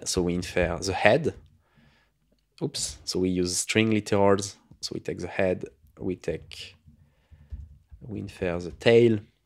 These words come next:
So we add the head to the array, and then we apply recursively tokenize to the remaining.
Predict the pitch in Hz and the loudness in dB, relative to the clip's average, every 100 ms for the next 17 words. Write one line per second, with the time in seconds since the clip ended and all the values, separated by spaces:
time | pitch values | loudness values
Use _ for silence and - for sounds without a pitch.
0 | _ _ _ _ _ _ _ _ _ _ | _ _ _ _ _ _ _ _ _ _
1 | _ - - - - - 101 95 92 95 | _ -16 -14 -14 -4 2 4 6 4 4
2 | 92 - 113 101 92 90 92 90 85 - | 2 -4 -8 -4 -4 -6 -8 -8 -10 -14
3 | _ _ _ _ _ _ _ _ _ _ | _ _ _ _ _ _ _ _ _ _
4 | _ 104 101 95 92 - - _ - _ | _ 6 6 6 0 -10 -18 _ -20 _
5 | _ - 101 92 87 - 104 95 92 104 | _ -8 -2 -2 -2 -2 0 0 -2 -12
6 | - 107 92 87 87 123 156 - _ - | -8 -2 2 2 6 6 6 2 _ -6
7 | 101 95 92 90 90 - 98 - 98 95 | -2 0 0 -2 -6 -6 -6 2 4 4
8 | 87 - - 90 87 90 87 90 90 90 | 2 -2 -4 -4 -4 -4 -4 -4 -4 -4
9 | - 101 92 87 85 87 87 - | -6 -4 -4 -4 -6 -10 -12 -16